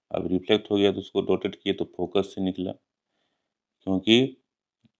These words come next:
जब पैरेलल आएगा तो फोकस से गुजरेगा। ये बता चुके हैं बहुत बार कि जब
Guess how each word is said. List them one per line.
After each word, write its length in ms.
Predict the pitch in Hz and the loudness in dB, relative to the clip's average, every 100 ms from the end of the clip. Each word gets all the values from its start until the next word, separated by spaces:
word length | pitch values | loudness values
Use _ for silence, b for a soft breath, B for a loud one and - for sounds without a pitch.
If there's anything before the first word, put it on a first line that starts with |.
| _ | _
जब 200 | - 95 | -12 -12
पैरेलल 400 | - 92 98 104 | 2 6 10 10
आएगा 180 | 98 101 | 10 8
तो 120 | 98 101 | 4 -4
फोकस 400 | - 92 104 - | -10 -2 -2 -2
से 80 | 98 | -2
गुजरेगा। 440 | 95 95 95 95 - _ | 2 4 4 2 -6 _
ये 80 | 90 | -2
बता 240 | 87 85 90 | -2 -2 -4
चुके 260 | - 90 | -4 -4
हैं 120 | 90 | -4
बहुत 220 | 87 90 87 | -4 -4 -2
बार 220 | 87 95 - _ _ _ _ - | -2 -2 -8 _ _ _ _ -14
कि 60 | 82 | -10
जब 240 | - 90 | -8 -8